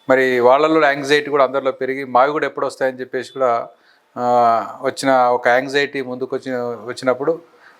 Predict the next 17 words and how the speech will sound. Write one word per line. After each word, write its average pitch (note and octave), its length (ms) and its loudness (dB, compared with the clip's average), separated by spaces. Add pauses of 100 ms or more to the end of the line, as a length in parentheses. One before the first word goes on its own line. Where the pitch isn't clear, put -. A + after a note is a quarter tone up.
(120)
ఆ A#2 80 4
వాళ్ళ C3+ 260 4
విషయాలు D3 340 0
కూడా E3 120 0
మనం C#3 300 -6
వెరిఫై B2 340 -4 (100)
చేశాము. C3 540 -4 (560)
అయితే, D#3 160 2
మనకు D3 280 -2
పోయినసారి, D#3 720 0 (100)
పోయిన C#3 160 -2
వారం D3 340 2
మనం C#3+ 160 -4
అడిగినప్పుడు C#3 480 -6
అధికారులు C3+ 420 -2
చెప్పినటువంటి C3 480 -12
విషయం, C#3+ 340 -6